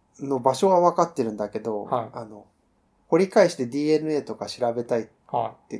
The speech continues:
Speaker 2: 研究者が言ってるんだけど、
Speaker 1: はい。あー。
Speaker 2: あの、地元の人たちがそれ許さないって。
Speaker 1: へー。
Speaker 2: で、掘り返せば、あの、上杉謙信女説とか、そういうの全部
Speaker 1: あ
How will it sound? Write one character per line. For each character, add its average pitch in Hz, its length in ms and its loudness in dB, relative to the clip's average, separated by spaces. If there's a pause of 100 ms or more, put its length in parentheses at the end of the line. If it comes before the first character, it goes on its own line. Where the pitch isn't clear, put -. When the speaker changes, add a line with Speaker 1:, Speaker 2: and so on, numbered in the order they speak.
Speaker 2:
研 127 180 -6
究 123 160 -4
者 113 160 -10
が 107 80 -6
言 101 80 -8
っ - 20 -20
て - 100 -6
る 113 120 0
ん 110 60 -8
だ 113 120 -2
け 123 120 -4
ど、 117 180 0
Speaker 1:
は 113 80 2
い。 - 20 8
あ 135 40 10 (680)
ー。 113 40 -4
Speaker 2:
あ 110 40 -4
の、 107 220 -8 (440)
地 127 240 -6
元 143 240 0
の 139 80 2
人 131 160 -8
た 113 140 -10
ち 120 140 -10
が 104 120 -10
そ 120 160 -6
れ 113 80 -4
許 113 220 -8
さ 117 180 -6
な - 100 -14
い - 60 -18
っ - 20 -20
て。 - 200 -20
Speaker 1:
へ 131 840 0
ー。 139 40 -6
Speaker 2:
で、 139 80 0
掘 180 120 0
り 180 120 0
返 190 160 6
せ 156 100 -4
ば、 117 160 -2
あ 110 60 -6
の、 107 360 -16 (800)
上 175 160 2
杉 139 280 -2
謙 123 240 -2
信 117 340 -6
女 127 240 -2
説 - 260 -8
と 110 100 -14
か、 107 160 -10
そ - 160 -4
う 135 40 0
い - 20 -2
う 120 40 -6
の 117 60 -6
全 156 120 6
部 151 40 8
Speaker 1:
あ 143 1400 2